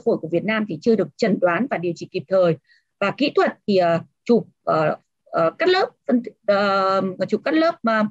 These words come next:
ờ, vi tính độ phân giải cao thì hiện tại thì cũng rất dễ dàng thực hiện ở nhiều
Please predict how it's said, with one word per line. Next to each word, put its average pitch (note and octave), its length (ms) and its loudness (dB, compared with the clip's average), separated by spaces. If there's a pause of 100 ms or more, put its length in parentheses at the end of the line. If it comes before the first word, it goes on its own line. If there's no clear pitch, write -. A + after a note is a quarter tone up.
(420)
ờ, G3 340 0
vi C#4 100 2
tính B3 280 4
độ C4+ 160 2
phân C4 120 2
giải A3+ 240 -2
cao C#4+ 360 0
thì G3+ 80 0
hiện F#3 260 0
tại - 320 -6
thì E3+ 180 -12
cũng - 140 -20
rất F4 120 -6
dễ C5+ 160 0
dàng C4 360 0
thực F#3 180 -6
hiện A#3 200 2
ở E3+ 160 -2
nhiều F3+ 360 2